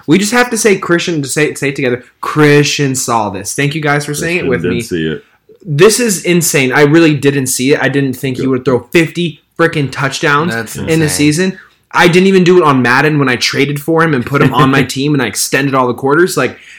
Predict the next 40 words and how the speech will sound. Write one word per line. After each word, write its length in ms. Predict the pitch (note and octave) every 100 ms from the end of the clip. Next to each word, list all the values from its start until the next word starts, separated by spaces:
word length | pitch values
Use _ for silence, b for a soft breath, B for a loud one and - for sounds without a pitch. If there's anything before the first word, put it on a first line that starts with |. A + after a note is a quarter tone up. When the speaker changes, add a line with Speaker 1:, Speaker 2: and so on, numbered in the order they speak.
| B _ _ B B B
Speaker 1:
unbelievable. 920 | G3+ A#3 A#3 A3+ D#3+ D3+ E3 E3+ E3+ F3
This 200 | F3 -
kid, 240 | G3 D3+
sky's 720 | - - D3 D3+ E3+ F#3 D#3
the 80 | C#3+
limit. 440 | C3 D3 D3+ - b b b b _
I 260 | D#3 E3 C#3+ C3
hope 380 | A2 D#3 E3+ -
he 160 | F3
doesn't 460 | D#3+ D#3 D#3 D3 - _ D3
become 380 | C3+ C#3 D3 C3
Dan 240 | C3+ C#3
Marino 400 | C#3 C3+ C#3 C#3+
two 180 | C3+ D3
point 280 | C#3+ B2+ A#2
oh 220 | A#2 C3+
and, 120 | B2
like, 240 | A#2+ A2 - B -
just 240 | B2+ -
peaks 280 | D3 C3+ -
his 160 | C3
sophomore 420 | - A#2+ A#2+ B2+ A#2+
year 240 | B2 B2+
of 60 | B2
his 280 | A2+ G#2+ _
season 420 | - - C#3 B2+ B2
in 100 | A2+
terms 240 | B2 A2+
of, 80 | A2+
like, 160 | G#2+
accolades 640 | G#2+ B2 C3+ C3 C3+ D3+ B2+
and 140 | A2+
never 200 | A#2 A#2+
really 200 | A#2 A#2
goes 220 | A2+ A#2 A2
back 220 | A2 A2+
to 60 | A2+
the 60 |
Super 280 | G#2 A#2 C3
Bowl. 360 | C#3 D3+ E3